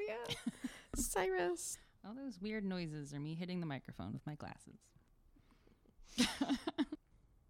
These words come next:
Speaker 1: right, I'm gonna keep going.
Speaker 2: Okay.
Speaker 1: Ready?
Speaker 2: Yeah.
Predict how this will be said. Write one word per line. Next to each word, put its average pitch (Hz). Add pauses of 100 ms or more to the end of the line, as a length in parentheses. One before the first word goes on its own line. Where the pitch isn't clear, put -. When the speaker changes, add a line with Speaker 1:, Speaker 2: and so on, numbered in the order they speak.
Speaker 1:
right, 240
I'm -
gonna 156
keep 160
going. 147 (520)
Speaker 2:
Okay. 311 (260)
Speaker 1:
Ready? 156 (1200)
Speaker 2:
Yeah. 196